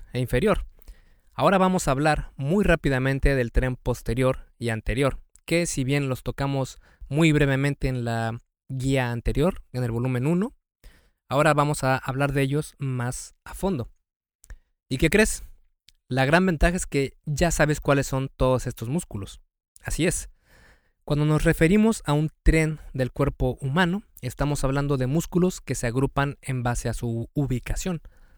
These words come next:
Por ejemplo, si decimos tren superior, hablamos de todos los grupos musculares que se encuentran arriba de nuestro centro de gravedad, en este caso el ombligo. De igual manera, si hablamos del tren inferior, nos referimos a los músculos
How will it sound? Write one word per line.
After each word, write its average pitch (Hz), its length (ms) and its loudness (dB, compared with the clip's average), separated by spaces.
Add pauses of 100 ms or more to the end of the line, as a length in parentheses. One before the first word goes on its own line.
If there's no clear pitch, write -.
(260)
Por 117 140 -2
ejemplo, 131 360 0 (800)
si - 160 -2
decimos 170 440 0
tren 151 180 4
superior, 139 560 -2 (500)
hablamos 160 440 2
de 127 80 -2
todos 165 260 0
los 139 120 0
grupos 139 540 -4
musculares 151 560 2
que - 120 -6
se - 100 -6
encuentran 135 560 0
arriba 135 420 0
de 123 100 -2
nuestro 120 300 -6
centro 117 340 -2
de 113 60 -2
gravedad, 113 400 -2 (140)
en 127 100 -8
este 120 200 -4
caso - 240 -4
el 113 80 -2
ombligo. 120 400 -4 (800)
De - 60 -4
igual 135 180 2
manera, 180 320 4
si - 140 -2
hablamos 131 420 0
del 117 160 -4
tren 131 320 0
inferior, 165 560 2
nos 127 160 -4
referimos 180 500 0
a 135 60 0
los 123 100 0
músculos 143 540 -2